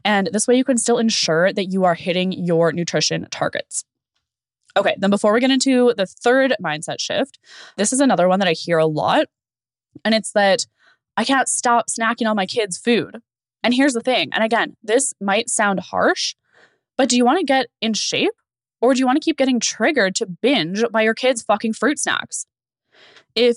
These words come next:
you haven't listened to episode eight of this podcast, it's on binge eating, and I do go more into depth about binging and about trigger foods, but essentially, remove your triggers. There is an abundance of snacks out there for kids. So, so start buying them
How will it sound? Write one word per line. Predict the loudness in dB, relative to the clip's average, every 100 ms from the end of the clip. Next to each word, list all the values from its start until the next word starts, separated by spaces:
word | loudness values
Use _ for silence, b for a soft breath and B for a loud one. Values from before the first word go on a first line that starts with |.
| -2
you | -2 0
haven't | 0 0 -2 -4
listened | -6 -8 -8
to | -4 -2 -2 -2
episode | -4 -2 0 0 0
eight | 0 0
of | -2
this | -4
podcast, | -4 -2 -2 -2
it's | -4 0
on | 0 2
binge | 0 -2 -4
eating, | -4 0
and | -2
I |
do | 0 0
go | 2 4
more | 2 2
into | 0 -2
depth | 0 -2 0
about | 0 0 -2
binging | -4 0 -2 -2
and | -2
about | -2 -2
trigger | -2 0 0
foods, | -2 -4 -4 -4
but | 0 2 2 _ _ _
essentially, | -4 0 0 0 -2 -2 b b b b -6
remove | 2 4 4 2 2 0
your | 2 2 2
triggers. | -2 -2 -2 -2 -6 -10 -8
There | -2 0
is | 2 2 2
an | -2
abundance | -2 -6 -2 0 2 0 -2
of | -2 -2
snacks | -2 -2 -2 -2
out | -2
there | -2
for | -4
kids. | -4 -2 0 -2 -8 B B B
So, | 0 2 2 0
so | -6 -4
start | 0 -2 -2
buying | -2 0 2
them | 2 0 -2